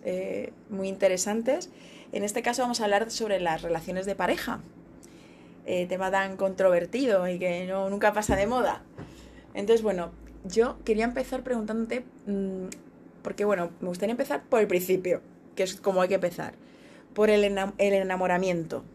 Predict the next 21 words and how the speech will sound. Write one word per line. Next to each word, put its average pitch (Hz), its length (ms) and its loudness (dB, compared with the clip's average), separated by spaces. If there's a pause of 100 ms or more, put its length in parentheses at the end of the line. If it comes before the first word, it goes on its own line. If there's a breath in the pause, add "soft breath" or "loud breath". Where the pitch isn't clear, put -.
(1040 loud breath)
Esa 226 220 2
fase 220 460 2
que 208 100 0
tenemos 202 400 -2
al 180 100 -2
principio, 247 880 0
que 220 60 -4
estamos 180 640 -6
como, 185 300 -6
uf, 339 420 -4
a, 190 340 -6
a 180 200 -2
tope, 226 440 0 (120)
ahí 196 160 -4
con, 190 400 -6 (400 loud breath)
con 202 120 2
las 202 180 4
hormonas 208 680 2
a 190 160 2
tope, 220 400 0 (720 loud breath)
eh, 185 720 2